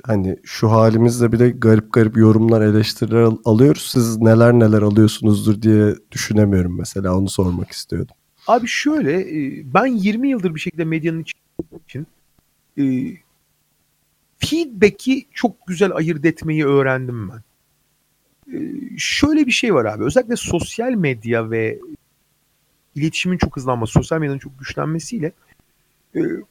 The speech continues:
Speaker 2: iki tür fi-, bir kere feedback'in her türü hemen hemen değerlidir. Bir tane çok istisnai, çok hani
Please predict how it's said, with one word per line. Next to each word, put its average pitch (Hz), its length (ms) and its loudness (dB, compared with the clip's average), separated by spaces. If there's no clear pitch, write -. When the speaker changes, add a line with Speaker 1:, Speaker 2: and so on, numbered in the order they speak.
Speaker 2:
iki - 220 -2
tür 269 180 4
fi-, - 260 -2
bir 151 100 -10
kere 294 180 2
feedback'in 269 480 -2
her 269 240 2
türü - 220 2
hemen 175 160 2
hemen 196 240 0
değerlidir. 123 400 0
Bir - 340 -20
tane 127 240 -2
çok 123 180 -2
istisnai, 120 540 -6
çok 117 140 -4
hani 117 220 -6